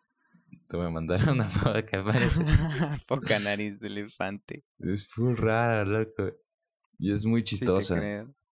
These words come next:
Speaker 1: Me hace acuerdo a algo, pero no sé qué.
Speaker 2: Ah, eso.
Speaker 1: Mira, aquí hay una, una riéndose.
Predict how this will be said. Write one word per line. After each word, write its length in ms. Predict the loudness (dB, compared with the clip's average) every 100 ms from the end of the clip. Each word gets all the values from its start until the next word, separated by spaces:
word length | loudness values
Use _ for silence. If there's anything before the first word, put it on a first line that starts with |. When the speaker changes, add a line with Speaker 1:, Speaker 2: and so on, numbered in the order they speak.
| _ -4
Speaker 1:
Me 140 | -2
hace 180 | 0 0
acuerdo 320 | 0 0 2
a 80 | 2
algo, 180 | 2 0
pero 140 | 0 -2
no 100 | -2
sé 200 | -6 -10
qué. 240 | -10 -4
Speaker 2:
Ah, 360 | 4 6 8 6
eso. 560 | 6 4 2 -2 -4 -8 _ _ _ _ _ _ _ _ _ _ _ _ _ _
Speaker 1:
Mira, 220 | -6 -4
aquí 160 | -2 -2
hay 100 | -2
una, 400 | 0 0 -2 -6 -6
una 300 | -4 -2 -4
riéndose. 500 | -4 -4 -6 -8